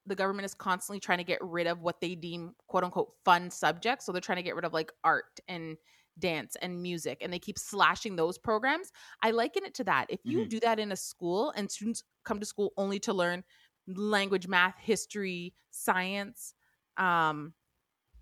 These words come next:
Speaker 1: you're gonna have a dry school. It's just, it's going to be
Speaker 2: Mm-hmm, for
Speaker 1: dry
Speaker 2: sure.
Speaker 1: learning for them. Um, but those little infusions of creativeness, like, again, it's been proven.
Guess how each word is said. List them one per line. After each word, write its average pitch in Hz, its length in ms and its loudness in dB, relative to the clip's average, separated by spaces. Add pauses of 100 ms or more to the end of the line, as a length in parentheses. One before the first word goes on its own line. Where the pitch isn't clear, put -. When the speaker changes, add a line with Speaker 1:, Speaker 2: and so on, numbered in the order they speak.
(400)
Speaker 1:
you're 185 120 -8
gonna 190 120 0
have 196 140 0
a 180 40 -2
dry 165 320 6
school. - 500 -6 (380)
It's 196 180 0
just, 202 260 2 (160)
it's 185 200 -10
going 196 220 2
to - 80 -6
be 196 100 -2
Speaker 2:
Mm-hmm, 226 120 -2 (140)
for 170 100 10
Speaker 1:
dry - 20 8
Speaker 2:
sure. 165 280 2
Speaker 1:
learning 165 160 -6
for 160 320 0
them. 139 300 -4 (500)
Um, 170 460 6 (280)
but 226 400 8 (120)
those 220 200 4
little 269 200 0
infusions 233 800 -2
of 190 200 -2
creativeness, 226 840 0
like, 208 260 0
again, 294 240 2
it's 269 140 -4
been 285 140 -2
proven. 247 760 -2